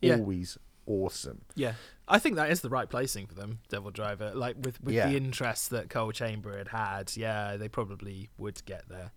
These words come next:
Speaker 1: I imagine.
Speaker 2: And I think if, I think, you, you know, if people be like, "Oh, the dude from Coal Chamber," and the way that people thought about Coal Ch-,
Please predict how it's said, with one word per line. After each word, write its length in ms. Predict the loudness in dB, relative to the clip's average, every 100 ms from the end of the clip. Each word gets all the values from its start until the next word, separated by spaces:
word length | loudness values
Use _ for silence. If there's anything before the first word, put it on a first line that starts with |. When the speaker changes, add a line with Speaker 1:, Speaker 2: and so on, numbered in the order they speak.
| -18 -20 -14 -10
Speaker 1:
I 100 | -8
imagine. 340 | -8 -8 2
Speaker 2:
And 120 | 8 10
I 100 | 10
think 220 | 6 6
if, 200 | 4 6
I 120 | 6 6
think, 280 | 4 0 -4
you, 180 | -2 -2 2
you 140 | 4
know, 160 | 4 2
if 160 | 2 10
people 260 | 10 10
be 100 | 6
like, 160 | 8 8 8
"Oh, 80 |
the 80 | 8
dude 240 | 10 8 8
from 180 | 0 6
Coal 280 | 10 10
Chamber," 500 | 10 4 4 2 0 2
and 80 | 6
the 40 |
way 180 | 8 8
that 140 | 6
people 200 | -2 0
thought 80 | 0
about 160 | 0 0
Coal 160 | 0
Ch-, 80 | 0